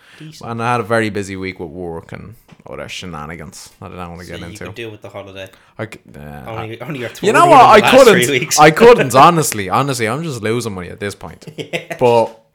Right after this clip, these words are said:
Speaker 1: Throwing
Speaker 2: sure,
Speaker 1: money
Speaker 2: look,
Speaker 1: at Ryanair. You got
Speaker 2: I,
Speaker 1: Ryanair
Speaker 2: I,
Speaker 1: or Aer Lingus?
Speaker 2: ah, fucking Ryanair. I always fly Aer Lingus. I'm a man. I own the Aer Lingus, uh, exclusive app.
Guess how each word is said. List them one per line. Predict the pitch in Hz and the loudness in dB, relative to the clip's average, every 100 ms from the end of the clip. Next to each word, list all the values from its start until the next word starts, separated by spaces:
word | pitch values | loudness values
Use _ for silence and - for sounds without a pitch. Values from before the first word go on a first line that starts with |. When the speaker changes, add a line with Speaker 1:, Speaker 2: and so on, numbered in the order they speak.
| _ _ _ _ _ _ _ _ | _ _ _ _ _ _ _ _
Speaker 1:
Throwing | _ 101 104 | _ -18 -8
Speaker 2:
sure, | 113 | -2
Speaker 1:
money | 120 113 | 0 0
Speaker 2:
look, | |
Speaker 1:
at | 104 | -4
Ryanair. | 104 104 104 101 - _ _ _ _ _ _ | -16 -18 -18 -20 -20 _ _ _ _ _ _
You | 117 | -8
got | 101 | -4
Speaker 2:
I, | 110 | -2
Speaker 1:
Ryanair | |
Speaker 2:
I, | 139 131 | 2 2
Speaker 1:
or | 160 143 | 2 -2
Aer | 131 | -8
Lingus? | 123 117 110 80 | -10 -14 -18 -14
Speaker 2:
ah, | 101 | -14
fucking | - - - - - - - 104 | -14 -20 -20 -20 -20 -20 -20 -14
Ryanair. | 92 90 92 92 - | -12 -12 -12 -12 -2
I | 120 | 0
always | 131 123 135 120 | 2 4 2 0
fly | - 98 90 | -6 -6 -6
Aer | 82 | -6
Lingus. | 85 85 85 - - _ - | -8 -12 -14 -16 -16 _ -10
I'm | 110 113 | -6 -6
a | 107 | -6
man. | 98 98 113 117 110 92 - | -10 -8 -2 -2 -2 -6 -10
I | - 135 | -2 0
own | 139 131 123 | 0 -2 -6
the | 107 | -6
Aer | 107 107 | -4 -4
Lingus, | 104 104 98 - | -4 -6 -10 -8
uh, | 95 90 92 82 | -8 -6 -6 -8
exclusive | 87 - - 98 101 95 - | -16 -18 -12 -10 -10 -14 -10
app. | 95 104 | -8 -8